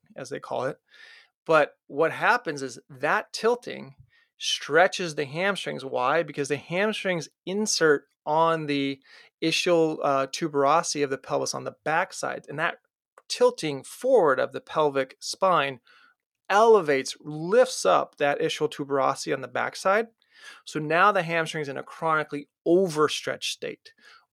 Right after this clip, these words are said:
overlengthened state, along with the rec-, uh, rectus abdominis on the front side, right? It looks like people have a really long torso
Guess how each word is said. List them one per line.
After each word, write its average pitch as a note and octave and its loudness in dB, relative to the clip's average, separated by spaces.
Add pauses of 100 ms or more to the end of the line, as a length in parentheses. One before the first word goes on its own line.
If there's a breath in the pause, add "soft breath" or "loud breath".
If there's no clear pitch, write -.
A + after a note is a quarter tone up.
overlengthened D3 2
state, - -8 (460 soft breath)
along D3+ 2
with D3 -4
the C#3 -4
rec-, C3+ -2 (240)
uh, C3 -6
rectus - -4
abdominis D3+ 0
on B2 -10
the B2 -12
front G3+ 2
side, B2+ -4
right? C3+ 0 (320 loud breath)
It C#3 -10 (100)
looks D#3+ -4
like D3 0
people D3 -2
have C3+ 2
a C3 -2
really C3+ 0
long C3 4 (380)
torso C3+ 2